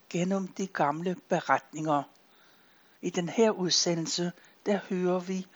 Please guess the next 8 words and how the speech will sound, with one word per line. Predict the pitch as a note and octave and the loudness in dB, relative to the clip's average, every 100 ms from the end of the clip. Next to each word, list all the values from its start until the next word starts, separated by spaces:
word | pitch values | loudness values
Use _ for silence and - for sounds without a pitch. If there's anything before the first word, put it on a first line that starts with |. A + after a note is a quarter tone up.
| - - | -20 -20
fra | - F3 E3+ | -4 0 0
Første | - D#3 D3+ - - | 0 -2 -2 -4 -4
Mosebog, | F#3 F#3 F3+ - F#3 - F3 E3 _ _ - _ | -4 -6 -6 -6 -6 -4 -6 -6 _ _ -20 _
kapitel | - G3+ - G3+ F#3 - | -2 -2 -4 -8 -8 -4
treogtyve | - - E3 F3+ E3+ - F3 E3+ F3 F#3+ F3+ - | -4 -2 -2 -2 -4 -10 -10 -6 -4 -4 -6 -6
og | - F3 | -2 -2
fireogtyve. | - E3+ E3 E3 E3 - D#3 D3+ D#3 D#3+ D#3 _ _ _ _ _ _ _ _ _ _ - - | -4 -12 -6 -6 -4 -8 -8 -8 -8 -10 -10 _ _ _ _ _ _ _ _ _ _ -18 -6
Abraham | - G#3 G#3+ G#3+ G3+ A#3 A3 A3 | 0 0 0 -2 0 0 0 -4